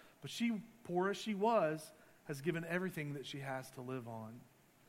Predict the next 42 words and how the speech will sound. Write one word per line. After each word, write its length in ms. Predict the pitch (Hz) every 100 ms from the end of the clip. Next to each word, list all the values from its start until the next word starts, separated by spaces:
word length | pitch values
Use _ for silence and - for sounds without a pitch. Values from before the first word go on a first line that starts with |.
| - - -
Now, 220 | 180 175
there 240 | 185 208 196
are 60 |
a 40 | 180
whole 400 | - 247 294 294
lot 220 | 262 247
of 100 | 208
things 280 | 247 220 165
that 100 | 190
we 100 | 220
could 180 | 202
dig 220 | 160 226 202
into 320 | 196 196 170
in 60 |
this 160 | 165 160
small 260 | - 170 156
passage. 580 | 143 127 120 120 117 - - - - - 180
And 80 |
the 60 | 202
most 260 | 240 240 -
obvious 460 | 233 302 311 254 196
thing 280 | - 202 196
that's 200 | 165 175 180
lying 260 | 180 196 190
right 180 | 196 214
there 180 | 220
on 120 | 208 196
the 80 |
surface 440 | 170 214 208 180 170
is 120 | 160
this 220 | 180 180
call 640 | - 214 262 226 202 196 - - - -
to 80 | 185
sacrificial 640 | 208 185 185 170 190 196
giving. 380 | 170 185 156 143
This 200 | 202 -
widow 500 | 196 294 196 170 175 - - -
gave 400 | 214 214 185 151 -
everything 500 | 214 226 214 185 185
that 100 | 175
she 140 | - 165
had 480 | 170 165 143 139